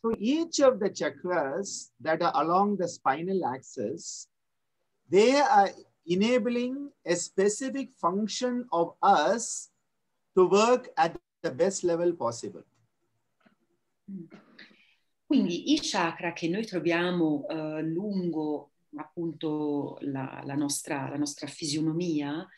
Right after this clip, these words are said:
Speaker 2: hanno ognuno una funzione specifica che rafforzano e vitalizzano nel nostro corpo, eh, fisico, emozionale, mentale e spirituale. Yes.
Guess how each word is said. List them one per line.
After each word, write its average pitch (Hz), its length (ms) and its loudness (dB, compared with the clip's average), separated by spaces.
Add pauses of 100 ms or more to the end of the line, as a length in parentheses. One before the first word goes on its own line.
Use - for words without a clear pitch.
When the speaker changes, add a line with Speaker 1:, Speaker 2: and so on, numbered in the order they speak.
(460)
Speaker 2:
hanno 196 320 0
ognuno 294 800 6
una 190 260 0
funzione 175 840 -2
specifica 180 880 -4
che 175 160 -4
rafforzano 160 880 -4
e 156 80 -8
vitalizzano 170 960 -4
nel 220 200 -2
nostro 135 380 -4
corpo, 147 580 -6
eh, 156 80 -12
fisico, 175 640 -8
emozionale, 160 640 -6
mentale 254 320 0
e 143 40 -8
spirituale. - 680 -8 (180)
Yes. - 380 -16